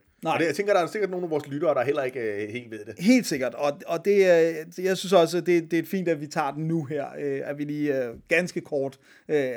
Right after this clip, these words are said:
Speaker 1: ridser jeg den op, for jeg er jo heller ikke religiøs ekspert
Speaker 2: Nej,
Speaker 1: på
Speaker 2: nej,
Speaker 1: nogen
Speaker 2: nej, nej.
Speaker 1: måde. Men Hanukkah er en, øh, altså, jødiske helligdag flytter sig jo. Øh, så den ligger som regel et sted fra sådan november, øh, igennem december-agtig. Øhm, og det er jo, historien bag det er, at, øh, at, øh,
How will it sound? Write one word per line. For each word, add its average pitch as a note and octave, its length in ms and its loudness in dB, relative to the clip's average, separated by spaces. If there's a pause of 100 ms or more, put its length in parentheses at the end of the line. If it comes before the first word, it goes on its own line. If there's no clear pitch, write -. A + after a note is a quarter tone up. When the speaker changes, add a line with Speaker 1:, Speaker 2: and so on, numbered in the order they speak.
Speaker 1:
ridser D3+ 220 2
jeg B2+ 100 4
den C3+ 80 -6
op, B2+ 140 0
for C#3 60 -4
jeg C#3 120 2
er C3 40 4
jo C3+ 60 2
heller C3+ 200 0
ikke B2+ 300 -2
religiøs B2 420 -6
ekspert B2 320 -4
Speaker 2:
Nej, A#3 100 0
Speaker 1:
på C#4+ 40 0
Speaker 2:
nej, C4+ 80 0
Speaker 1:
nogen F3+ 160 2
Speaker 2:
nej, D#3+ 80 8
nej. C#3 40 6
Speaker 1:
måde. C3+ 120 -2 (460)
Men F#3+ 260 4 (100)
Hanukkah G#3 520 2
er E3+ 40 2
en, E3 100 -2
øh, D#3+ 220 2
altså, E3+ 180 -4
jødiske G3+ 380 4
helligdag E3+ 480 2
flytter E3 320 2
sig C3+ 260 -4
jo. F#2+ 100 -12 (680)
Øh, D3 200 0
så F3+ 140 -4
den F3+ 180 0
ligger G3 240 4
som F3+ 180 -6
regel E3 300 0 (180)
et D#3+ 200 -6
sted E3+ 240 2
fra E3+ 180 -2
sådan D#3 160 -10
november, D#3+ 640 -2
øh, D3+ 300 -4
igennem C#3+ 420 -4
december-agtig. B2 1080 -8 (380)
Øhm, A#2+ 500 -2 (360)
og E3 160 0
det F#3+ 180 8
er F3 200 4
jo, F3 300 0
historien F3 500 0
bag G#3+ 280 2
det F#3 160 0
er, D3 120 -2
at, D#3 380 -6
øh, C#3 320 -4
at, C#3+ 220 -4
øh, B2+ 300 -8